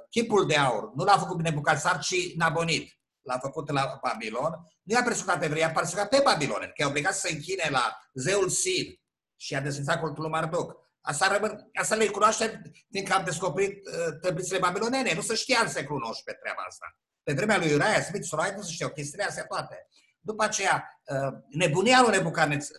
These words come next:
uh, lui Nabonid, de care râdeau toți, că au șapte ani într-o oază de Arabia, că și-a putut mințile, e pusă pe seama lui Nebucadnețar iarăși, deci istoria e schimbată total.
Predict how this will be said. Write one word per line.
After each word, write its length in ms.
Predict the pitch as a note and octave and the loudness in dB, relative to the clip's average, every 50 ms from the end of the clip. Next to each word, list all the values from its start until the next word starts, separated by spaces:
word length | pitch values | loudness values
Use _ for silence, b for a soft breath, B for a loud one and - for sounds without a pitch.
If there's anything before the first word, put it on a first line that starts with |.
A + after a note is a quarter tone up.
| C#3+ | -2
uh, 120 | C#3 C3+ C3 | -2 -2 0
lui 220 | C3+ D3+ D#3+ D3+ C#3 | 0 0 -2 0 2
Nabonid, 640 | E3 E3+ D#3+ D3 D#3+ E3 E3+ E3 C#3+ A2+ G2 - - _ _ | 2 2 2 4 2 0 2 2 0 0 -2 -10 -18 _ _
de 120 | - C#3+ | -8 -8
care 200 | C3 - D3+ D3 | -2 0 0 0
râdeau 320 | D3 D3 D#3 E3+ E3 D#3 D3 | 0 0 0 2 2 2 2
toți, 240 | - F3 D3+ - - | 0 -4 -6 -4 -4
că 80 | C#3 | -4
au 100 | D3 E3 | -4 -4
șapte 380 | D3+ - F3 D#3 D3 - - D#3+ | -4 -2 -4 -4 -4 -4 -2 -2
ani 160 | D#3 D#3 D3+ | -2 0 -2
într-o 340 | C#3 C3+ B2+ - - C3 C3+ | -4 -6 -6 -10 -8 -6 -4
oază 220 | C#3+ D3 C#3+ C#3 B2 | -4 -4 -6 -6 -8
de 60 | B2 A#2+ | -6 -4
Arabia, 240 | C3+ C#3 C3+ C3 A#2+ | -4 -4 -2 -4 -6
că 120 | - - | -6 -6
și-a 120 | - C3 - | -12 -12 -12
putut 200 | - B2+ C3 B2 | -10 -10 -12 -10
mințile, 640 | B2+ C3 A#2+ - - - F#2+ F#2+ G#2+ B2 C3+ - _ _ _ _ | -8 -8 -10 -10 -14 -18 -14 -14 -12 -12 -12 -16 _ _ _ _
e 140 | _ B2+ B2+ | _ -10 -10
pusă 320 | B2 - G3 G3 - - G#3+ | -6 -4 -4 -4 -4 -6 -4
pe 80 | G#3+ | -4
seama 240 | G#3 G3 G#3 G#3 G#3 | -4 -2 -2 -2 -2
lui 100 | G3+ F#3 F#3 | 0 0 -2
Nebucadnețar 560 | F3 D#3+ D3 D#3+ C#3+ B2+ B2 - - C#3 A#2+ | -2 -2 -2 -2 -2 -2 -2 -6 -4 -4 -4
iarăși, 540 | G2+ F#2+ F#2+ D#2+ - F2+ F#2+ G#2+ - - _ _ | -4 -6 -10 -10 -10 -10 -12 -12 -12 -16 _ _
deci 140 | _ _ - | _ _ -20
istoria 280 | G#2+ - - B2+ B2+ | -20 -12 -6 -4 -4
e 20 | B2 | -4
schimbată 380 | B2 - A2 A2 B2+ C3 B2+ | -6 -10 -10 -8 -8 -6 -8
total. 440 | A#2 - E2+ - _ F2 F#2+ C3 C#3+ | -8 -14 -14 -18 _ -16 -14 -14 -16